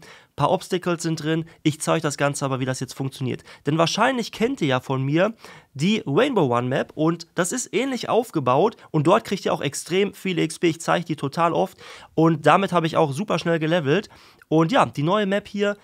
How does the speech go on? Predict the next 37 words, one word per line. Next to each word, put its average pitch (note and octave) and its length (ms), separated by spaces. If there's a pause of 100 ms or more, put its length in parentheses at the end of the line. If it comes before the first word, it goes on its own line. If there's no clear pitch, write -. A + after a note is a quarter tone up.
(120)
mit C#3 140
Fall E3+ 280
Guys E3+ 280
ist - 320
ähnlich D#3+ 320
aufgebaut, C#3+ 540
aber C3 200
ihr C3 80
seht C3+ 180
das C3+ 140
jetzt, B2+ 200
wie B2 60
das B2 140
Ganze A2+ 280
funktioniert. A#2+ 600 (800)
Wir A2+ 120
warten A#2 180
kurz, - 180
bis A2+ 160
wir A#2 80
reinkommen E3 460 (420)
und A#3+ 380 (320)
dann E3+ 340
zeige C#3+ 280
ich D#3+ 120
euch, C#3+ 200
was B2 180
wir C3+ 60
machen D#3 240
müssen. C3+ 240
Ist C3+ 100
nämlich C3 200
auch C3+ 120
wieder C3+ 240
super, D#3+ 380
super C3+ 400
einfach. - 420